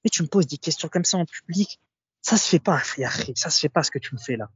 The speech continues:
Et là, ça, c'est chaud, tu vois. Et après, il insiste, il insiste, il veut pas répondre, il veut pas répondre, il insiste. Et là, Yasser Khadi, il lâche la bombe. Il dit que quand t'es au niveau un d'islam, quand t'es, quand il était étudiant en sciences islamiques,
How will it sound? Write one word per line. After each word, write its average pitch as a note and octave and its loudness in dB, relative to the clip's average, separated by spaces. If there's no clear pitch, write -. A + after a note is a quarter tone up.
Et D#3 2
là, E3 6
ça, - 0
c'est - -2
chaud, D#4 8
tu - -6
vois. - -12
Et D3 2
après, A#3 4
il G3 8
insiste, G#3+ 4
il A3 6
insiste, G3+ 2
il F#3+ 2
veut G3 4
pas D4 2
répondre, F#3+ 2
il D3+ -4
veut G3+ -4
pas - -2
répondre, A3 2
il F#3 4
insiste. F#3+ 0
Et C#3+ -4
là, F3+ 6
Yasser C#3+ 2
Khadi, D3 -2
il C#3+ 2
lâche C3+ 2
la B2+ 0
bombe. F3 2
Il E3 2
dit G#3+ 8
que D#3 6
quand B3 4
t'es A#3 8
au G3 10
niveau D#3+ 6
un F3+ 4
d'islam, E3+ 2
quand F#3+ 4
t'es, E3+ -4
quand - 2
il E3+ 4
était D#3 2
étudiant D3+ 0
en C#3 -4
sciences D#3 -2
islamiques, E3 2